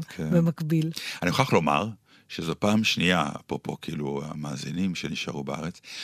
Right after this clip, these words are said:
Speaker 1: זאת הפעם השנייה שהייתי ביום כיפור מחוץ לבית.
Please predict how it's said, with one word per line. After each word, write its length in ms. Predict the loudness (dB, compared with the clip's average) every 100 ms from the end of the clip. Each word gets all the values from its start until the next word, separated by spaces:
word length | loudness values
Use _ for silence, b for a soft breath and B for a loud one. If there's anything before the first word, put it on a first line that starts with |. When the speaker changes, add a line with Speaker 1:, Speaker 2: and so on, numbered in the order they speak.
| B
Speaker 1:
זאת 120 | -8
הפעם 280 | 0 4 4
השנייה 320 | 4 2 2 2
שהייתי 420 | 0 -2 -2 -2
ביום 240 | 0 -2
כיפור 400 | -2 -8 -6 -4
מחוץ 560 | -6 -6 -2 0 0 -4
לבית. 540 | -4 -2 -2 -4 -8